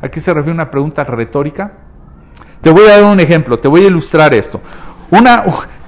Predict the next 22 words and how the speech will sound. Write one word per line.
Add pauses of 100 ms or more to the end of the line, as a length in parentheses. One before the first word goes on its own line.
(120)
una
pregunta
retórica, (920)
quienes
somos
casados, (280)
quienes
alguna
vez
hemos
tenido
la
experiencia
y
la
dicha
de
convivir
con
una,
una
mujer,